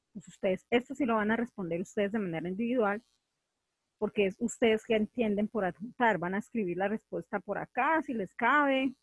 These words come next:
por acá en un ladito, ¿listo? ¿Qué entienden ustedes por adjuntar?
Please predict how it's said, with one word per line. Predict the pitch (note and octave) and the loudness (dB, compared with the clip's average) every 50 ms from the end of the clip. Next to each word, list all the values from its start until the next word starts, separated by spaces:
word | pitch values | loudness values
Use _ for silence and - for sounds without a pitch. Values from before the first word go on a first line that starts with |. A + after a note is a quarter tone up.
| _ | _
por | - D3+ D#3+ | -12 -10 -10
acá | E3+ - - A#3 G#3 | -10 -8 -6 -6 -4
en | G3+ G#3 | -2 -2
un | G3+ G3 | -2 -2
ladito, | G3 G3+ A3 C#4 C4 - - C4 C4+ C#4 C#4 - _ _ | 0 0 2 2 0 0 0 0 0 0 -2 -6 _ _
¿listo? | A3+ A#3+ - - G#4 - - _ _ | -8 -8 -8 -8 -12 -12 -12 _ _
¿Qué | C4+ B3+ | 4 4
entienden | C4+ C4 - D4 B3+ B3 C4 C4+ | 4 4 4 4 4 4 2 2
ustedes | B3 - - - A3+ - - | 0 0 -2 -4 -4 -4 -4
por | - A3+ | -4 -4
adjuntar? | G#3+ - - G#3+ D#3+ E3+ - G3+ E3 | -4 -4 -4 -8 -8 -2 0 0 0